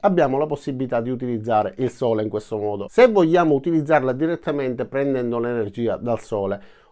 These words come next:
oppure possiamo collegarla ad una Power Station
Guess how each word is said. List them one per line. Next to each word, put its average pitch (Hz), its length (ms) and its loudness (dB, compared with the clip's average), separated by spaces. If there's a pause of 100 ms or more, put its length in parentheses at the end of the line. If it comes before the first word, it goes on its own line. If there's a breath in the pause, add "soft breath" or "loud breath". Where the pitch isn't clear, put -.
(100)
oppure 247 420 4
possiamo 123 500 -2
collegarla 120 680 2
ad 196 220 4
una 156 200 6
Power 247 280 2
Station 131 600 -4